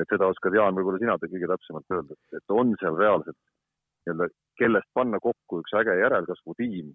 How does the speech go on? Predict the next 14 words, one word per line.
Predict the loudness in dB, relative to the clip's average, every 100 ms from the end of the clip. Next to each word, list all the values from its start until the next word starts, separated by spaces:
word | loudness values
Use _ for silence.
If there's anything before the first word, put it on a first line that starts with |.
| -10
kuhu | -6 -4
suunata | 0 0 -2 -2
põhimõtteliselt | -2 -2 -4 -4 -6 -4
kõik, | 0 0 _ -10 -10 _ _ _ _ -4
noh, | -4 -4
hetkel | -6 -4 -4 0
praegu | -2 2
peale | 2 4
võlgade | 4 4 2
suurt | 0 2
ei | 4
ole, | 4 2
aga | 0
kõik, | -4